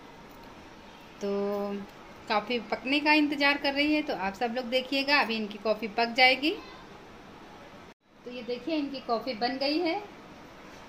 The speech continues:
तो ये सबके लिए कॉफ़ी बनाई है, अपने लिए, दीदी के लिए अपनी और हमारे लिए ये कॉफ़ी बनाई है। तो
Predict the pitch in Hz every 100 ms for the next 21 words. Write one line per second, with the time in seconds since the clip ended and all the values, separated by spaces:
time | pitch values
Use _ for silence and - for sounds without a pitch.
0 | - - - - 247 240 262 277 247 294
1 | 294 294 269 247 285 277 269 294 359 381
2 | 427 - - 240 226 254 269 302 330 349
3 | - - - - - - - 202 247 247
4 | 294 302 294 302 294 294 339 302 277 262
5 | 208 208 262 294 403 302 285 220 208 240
6 | 226 220 254 294 294 294